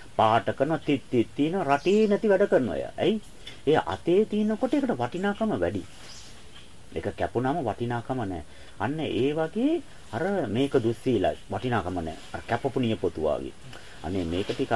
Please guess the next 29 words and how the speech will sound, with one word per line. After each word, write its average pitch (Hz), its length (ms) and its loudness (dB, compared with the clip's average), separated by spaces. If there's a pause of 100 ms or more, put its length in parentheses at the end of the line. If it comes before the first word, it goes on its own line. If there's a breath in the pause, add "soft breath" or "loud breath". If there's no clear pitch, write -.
(120)
ඒ 82 160 0
නීතියට 110 420 -2
ටිකක් - 260 0
පටහැනිනේ. 110 800 -2
මේක 95 260 -2
එහෙම 113 260 4
කරන්න 143 260 4
බෑනේ. 101 320 4
ඉතින් 85 220 -4
ලොකු 85 220 0
මාත්‍යා 139 340 6
කියන 139 140 2
එක 135 140 2
කරන්න 113 340 4
කියලා. 220 280 6 (160 loud breath)
නමුත් 165 260 4
ඒක 185 140 6
එහෙම 190 180 6
කරන්න 233 300 8
බෑ. 131 300 8
ඒක, 110 220 4
ඒක 131 200 6
හරියන්නේ 180 380 6
නැහැ. 120 180 2 (300 loud breath)
එහෙම 160 280 6
කියලා 220 180 2
අපි 175 120 2
එකක් 220 260 4
හිතලා 208 420 4